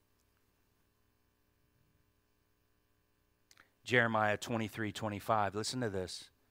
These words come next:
And God is rebuking the nation of Israel and the church leadership, if you will. "I've heard what the prophets have said who prophesied lies in my name, saying, 'I have dreamed, I have dreamed.'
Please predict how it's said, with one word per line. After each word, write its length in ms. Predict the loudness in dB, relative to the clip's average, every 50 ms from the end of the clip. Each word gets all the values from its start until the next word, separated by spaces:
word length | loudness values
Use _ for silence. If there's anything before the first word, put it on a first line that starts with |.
| _ _ _ _ _ _ _ _ _ _ _ _ _ _ _ _
And 160 | -18 -14 0
God 320 | 6 8 10 10 10 8 6
is 200 | 4 0 -2 -4
rebuking 960 | -4 -6 -6 -6 -4 0 2 2 2 2 0 -2 -2 0 -2 -2 -2 -2 -4
the 80 | -4
nation 420 | -2 -2 -2 -2 -2 -2 -4 -4 -6
of 120 | -6 -4
Israel 680 | -2 -2 -2 0 0 0 0 2 2 0 -2 -2 -4 -8 _ _ _ _ _ _ _ -20 -20 -20 -20 -20 _ _ _ _ _ _ _ _ _ _ _ _ _ _ _ _ _ _ _ _ _ _ _ _ _ _ _ _ _
and 200 | 0 0 2 2
the 160 | 0 -2 -4 -6 -2
church 520 | 0 2 6 6 6 6 6 4 0 -4
leadership, 720 | -4 -2 2 2 2 4 2 0 0 -2 -2 -2 -2 -2 -4
if 220 | -6 -8 -8 -8
you 80 | -8 -6
will. 320 | -6 -6 -6 -8 -10 -12 -14 -14 -12 -12 -14 -14 -16 -18 -20 -20 _ _ _ _ _ _ _ _ _ _ _ _ _ _ _ 0 4 6
"I've 120 | 6 6
heard 340 | 8 10 10 12 12 10 8
what 160 | 4 0 0
the 80 | 0 -2
prophets 520 | 4 8 8 8 8 8 4 -2 -4 -4
have 100 | -4 -4
said 320 | -2 2 4 4 4 4 2
who 80 | -2
prophesied 600 | 0 4 6 6 6 6 2 2 2 2 2 2
lies 380 | 2 4 4 6 4 4 2 0
in 80 | -4
my 140 | -4 -4 -2
name, 320 | 0 0 0 0 0 -2 -4
saying, 320 | -4 -2 -2 -2 -2 0
'I 100 | 2 2
have 140 | 2 0 -2
dreamed, 480 | -4 -4 -2 0 0 0 -2 -2 -2
I 80 | 0 -2
have 100 | -2 -2
dreamed.' 560 | -4 -6 -6 -4 -4 -6 -6 -6 -8 -10 -14